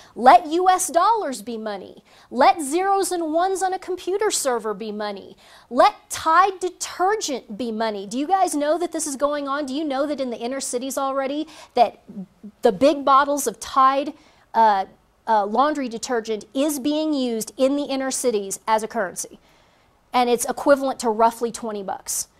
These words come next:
If you go to the store and look and you'll buy one of the big ones, it's about twenty bucks. They will go into stores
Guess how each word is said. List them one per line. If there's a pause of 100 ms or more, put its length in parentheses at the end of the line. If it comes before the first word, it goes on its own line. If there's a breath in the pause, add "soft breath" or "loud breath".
(240 soft breath)
If
you
go
to
the
store
and
look
and
you'll
buy
one
of
the
big
ones,
it's
about
twenty
bucks. (380 loud breath)
They
will
go
into
stores